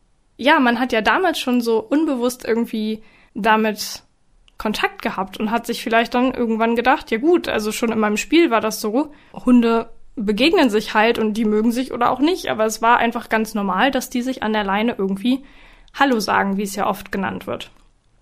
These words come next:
Und wenn man dann noch vielleicht Nachbarn hat oder auch die Eltern machen das so, also dann lernt man das als Kind ja schon als völlig normal kennen.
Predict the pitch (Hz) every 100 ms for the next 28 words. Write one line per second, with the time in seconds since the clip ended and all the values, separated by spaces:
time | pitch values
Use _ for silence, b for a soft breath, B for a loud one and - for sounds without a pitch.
0 | _ _ - 226 220 226 220 240 254 247
1 | 226 202 226 262 - 254 240 233 226 208
2 | 202 - - 262 277 226 226 220 214 226
3 | 226 220 214 214 208 247 254 226 226 208
4 | - 294 311 233 - 240 220 - 247 240
5 | 247 220 214 226 233 - 202 220 330